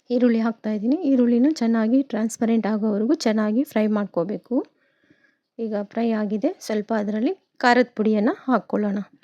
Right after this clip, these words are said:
ಅದನ್ನು ಚೆನ್ನಾಗಿ ನೀಟಾಗಿ ಕಲಿಸ್ಕೊಳ್ಳೋಣ. ಫ್ರೈ ಮಾಡಿಕೊಂಡು ಈಗ ನಾವು ಬೇಯಿಸಿಟ್ಕೊ-, ಬೇಯಿಸಿ ಇಟ್ಕೊಂಡಿದ್ರಲ್ಲ ಹೆಸರು ಕಾಳನ್ನ, ಮೊಳಕೆ ಕಾಳು, ಅದನ್ನು ಹಾಕಿ ಚೆನ್ನಾಗಿ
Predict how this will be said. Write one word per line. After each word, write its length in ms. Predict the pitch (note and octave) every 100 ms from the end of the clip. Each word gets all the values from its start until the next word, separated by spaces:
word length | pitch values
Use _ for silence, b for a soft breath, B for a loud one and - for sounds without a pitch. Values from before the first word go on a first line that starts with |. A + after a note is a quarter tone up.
| b b b b _ -
ಅದನ್ನು 300 | A#3 C#4 C#4+
ಚೆನ್ನಾಗಿ 500 | B3 A3+ A3 G#3+ D#4 - -
ನೀಟಾಗಿ 520 | A#3+ A#3 A3 G#3 B3 D#4 _ _ _
ಕಲಿಸ್ಕೊಳ್ಳೋಣ. 600 | - A3 - A3+ G3 G3 C#4 - _ _ _ _ _ _ _ _
ಫ್ರೈ 180 | B3+ A#3
ಮಾಡಿಕೊಂಡು 500 | A3+ G#3 G#3+ G#3+ D4 - _ _ _
ಈಗ 200 | A#3 G#3 B3+ D#4 b b b b C4
ನಾವು 200 | B3 A#3 A3
ಬೇಯಿಸಿಟ್ಕೊ-, 580 | A3+ B3 A#3 - A#3+
ಬೇಯಿಸಿ 320 | A3 A#3+ A#3 A#3+
ಇಟ್ಕೊಂಡಿದ್ರಲ್ಲ 680 | A3 - G#3+ G#3 G3+ G#3+ A3+
ಹೆಸರು 300 | G#3 G3 G#3+
ಕಾಳನ್ನ, 400 | - G#3 G#3 G#3+ A3
ಮೊಳಕೆ 340 | G#3+ G#3+ G#3+
ಕಾಳು, 300 | G3+ G#3+ A3+ A3+
ಅದನ್ನು 380 | G#3 G#3 G#3 F#4 - _ _ _ _ _ _
ಹಾಕಿ 400 | - B3 G#3+ C4+ F#4 b b _ _ _ _ _
ಚೆನ್ನಾಗಿ 480 | - A#3 G#3+ G3+ B3+